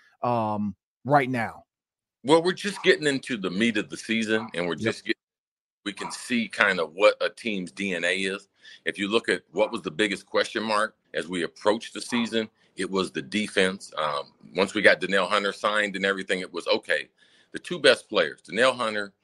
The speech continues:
Speaker 2: Harrison Smith, how much football do they have at an elite level?"
Speaker 1: Mm-hmm.
Speaker 2: And in his system, they have played elite, and it has helped the other players. So when you can make players that have played at a level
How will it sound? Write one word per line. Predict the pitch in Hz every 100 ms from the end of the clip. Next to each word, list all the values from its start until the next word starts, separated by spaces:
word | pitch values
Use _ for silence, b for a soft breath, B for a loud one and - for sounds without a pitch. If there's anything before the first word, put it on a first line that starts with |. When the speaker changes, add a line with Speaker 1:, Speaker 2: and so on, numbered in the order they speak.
| _ -
Speaker 2:
Harrison | 117 117 107 117 110
Smith, | - 104 80 - _ _ _ _ _
how | 131 156
much | 151 -
football | - 147 - 101 92
do | 90
they | 92 90
have | 98 85 82
at |
an | 78
elite | 78 76 90 85
level?" | 80 76 57 - _ -
Speaker 1:
Mm-hmm. | 87 90
Speaker 2:
And | 87 - _ _ 143 -
in | 127 135
his | 123 143 -
system, | - 139 - - 87 78
they | - 113
have | 107 131 - -
played | 110 95 92
elite, | 90 87 101 71 _
and | 87 90
it | 85
has | 87 -
helped | 131 120 -
the | 95 -
other | 101 95
players. | - - 110 73 - - - b b b
So | - 107 95
when | 87 95
you | 175
can | 190 139
make | 113 98 - _
players | 139 147 104 76 - _ b b b
that | 98
have | 95 87
played | - 123 160
at | 147
a | 101
level | 87 76 69 67